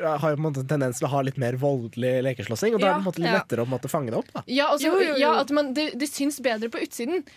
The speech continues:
Speaker 3: mens kvinner ofte har problemer som som ikke syns på utsiden, da. Og det er ikke, du ser det ikke på adferden, og du ser det ikke på hvordan de ser ut, men, eh, man merker det på hvordan de har det inni seg.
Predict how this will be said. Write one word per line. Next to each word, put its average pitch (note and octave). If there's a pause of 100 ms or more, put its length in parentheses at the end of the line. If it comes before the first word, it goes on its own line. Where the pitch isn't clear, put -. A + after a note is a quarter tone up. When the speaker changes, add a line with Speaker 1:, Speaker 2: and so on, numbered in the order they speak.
(180)
Speaker 3:
mens D4
kvinner C#4
ofte -
har C#4
problemer B3+
som C#4+ (400)
som D#4
ikke D#4+
syns D4
på E4+
utsiden, C#4+
da. E4 (120)
Og C4
det D4
er C#4+
ikke, B3
du C4
ser C4+
det G#3+
ikke A#3
på -
adferden, A3+ (260)
og B3+
du C#4+
ser A3+
det G#3
ikke B3
på C4+
hvordan A3+
de -
ser A#3
ut, -
men, C4 (100)
eh, B3
man C4
merker A#3+
det G#3+
på B3
hvordan A3
de C4
har G#3+
det C#4+
inni C4
seg. F4